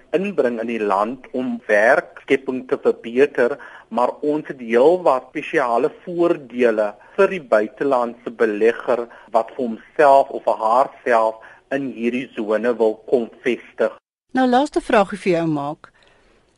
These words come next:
Speaker 2: Wat is 'n vervaardigingsaansporing en hoe kan ondernemings wat vervaardiging doen daarvoor kwalifiseer?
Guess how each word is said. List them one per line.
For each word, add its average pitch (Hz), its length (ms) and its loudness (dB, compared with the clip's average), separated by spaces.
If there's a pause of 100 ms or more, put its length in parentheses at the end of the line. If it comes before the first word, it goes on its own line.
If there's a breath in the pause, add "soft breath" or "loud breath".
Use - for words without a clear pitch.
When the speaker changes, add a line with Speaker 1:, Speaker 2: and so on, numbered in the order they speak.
(120)
Speaker 2:
Wat 220 300 0
is 359 160 0
'n 349 40 -4
vervaardigingsaansporing 156 2000 -4 (320 loud breath)
en 226 140 2
hoe 202 180 0
kan 302 260 2 (120)
ondernemings 220 640 0
wat 190 180 -6
vervaardiging 277 840 -2
doen 156 260 -2 (180 soft breath)
daarvoor 165 540 0
kwalifiseer? 156 880 -6